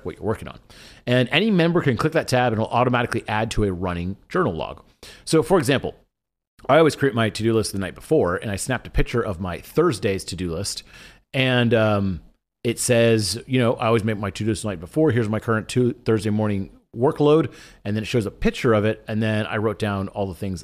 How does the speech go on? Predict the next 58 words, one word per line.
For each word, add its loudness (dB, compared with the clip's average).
I -10
need -10
to -16
finish -2
on -10
it. -16
And -10
then, 2
of 0
course, 0
I -2
added -4
to -6
it -10
throughout -8
the -12
night. -12
But 2
it's -2
kinda 0
neat 2
to -6
keep -2
a 4
running 2
work 2
journal 0
because -2
you're 0
forced 0
to 2
work, 0
write 0
out 0
what 0
you're -4
doing. -6
So 2
if -4
you're 2
a 0
person 0
that 2
does 0
not 0
make -4
daily -2
to-do -6
lists, -8
uh, 0
and 0
you -4
just 2
wake 0
up -2
and -4
do 6
work, 0